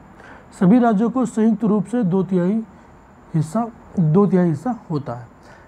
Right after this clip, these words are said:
बात करते हैं रोटा वायरस की, तो डबल स्टैंडर्ड आरएनए वायरस गंभीर दस्त का कारण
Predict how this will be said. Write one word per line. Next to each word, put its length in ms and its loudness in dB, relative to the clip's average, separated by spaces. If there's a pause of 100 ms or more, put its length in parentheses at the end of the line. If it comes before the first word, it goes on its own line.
(140)
बात 220 2
करते 200 0
हैं 80 2
रोटा 260 2
वायरस 340 0
की, 160 -2
तो 220 -4 (600)
डबल 420 2
स्टैंडर्ड 500 0 (140)
आरएनए 320 0
वायरस 460 -2
गंभीर 460 2
दस्त 320 -4
का 100 -4
कारण 380 -4